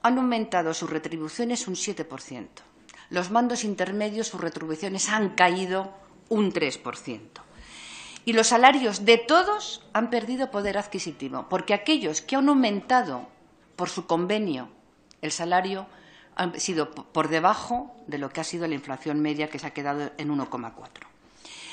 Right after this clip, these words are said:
Por tanto, hoy en día, desgraciadamente, este país tiene dos millones de familias con todos sus miembros en paro y seiscientos ochenta mil hogares donde no entra ni un euro. Y quiero decir aquí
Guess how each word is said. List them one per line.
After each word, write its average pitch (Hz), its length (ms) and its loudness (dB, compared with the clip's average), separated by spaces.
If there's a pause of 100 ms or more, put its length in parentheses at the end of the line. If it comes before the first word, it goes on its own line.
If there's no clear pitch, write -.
(120)
Por 185 140 -2
tanto, 262 280 4
hoy 277 140 0
en 240 140 0
día, 294 340 -2 (240)
desgraciadamente, 170 760 0
este 180 200 -6
país 190 500 -4 (240)
tiene 180 440 -2 (120)
dos 285 340 6
millones 143 720 -2
de 151 160 -4
familias 202 680 -2
con 175 380 0
todos 247 260 -2
sus 135 160 -8
miembros 147 400 -6
en 127 160 -8
paro 147 380 -4 (340)
y 226 140 2
seiscientos 240 960 -2 (100)
ochenta 147 480 -4
mil 165 380 -2 (160)
hogares 147 500 0
donde 135 240 -4
no 143 140 0
entra 143 440 -4
ni 160 100 -2
un 131 120 -2
euro. 123 240 -12 (520)
Y 202 100 -6
quiero 320 260 2
decir 202 320 -2
aquí 151 460 -6